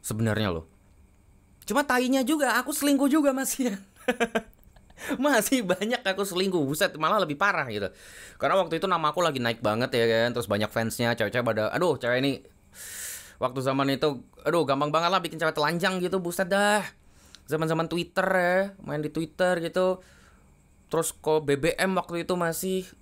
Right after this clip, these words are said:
aduh. Karena dulu aku masih sering ngajar di luar kota nih.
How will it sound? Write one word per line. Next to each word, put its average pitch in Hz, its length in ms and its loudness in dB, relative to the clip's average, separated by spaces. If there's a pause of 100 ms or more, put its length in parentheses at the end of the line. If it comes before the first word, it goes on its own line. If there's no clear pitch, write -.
aduh. 170 480 0 (2000)
Karena 151 200 0
dulu 151 160 2
aku 165 120 0
masih 160 240 -4
sering 151 200 0
ngajar 131 320 2
di 120 80 -2
luar 120 240 0
kota 135 320 0
nih. 156 160 -2